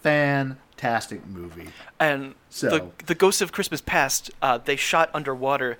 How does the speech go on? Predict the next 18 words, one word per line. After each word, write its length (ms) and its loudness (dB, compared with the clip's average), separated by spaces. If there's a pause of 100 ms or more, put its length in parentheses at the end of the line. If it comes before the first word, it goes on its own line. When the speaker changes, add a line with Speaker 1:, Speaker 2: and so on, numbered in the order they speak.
(220)
Speaker 2:
so 140 -4
it 60 -2
has 220 2
this 240 -4
ethereal 840 -2
driftiness 640 -4
to 220 -6
its 200 -8
robes, 460 -4 (560)
and 160 0
it's 220 -6
just, 360 -6 (220)
it, 140 -10 (120)
uh, 200 -10 (760)
I 60 0
don't 100 4
know 140 8
how, 420 4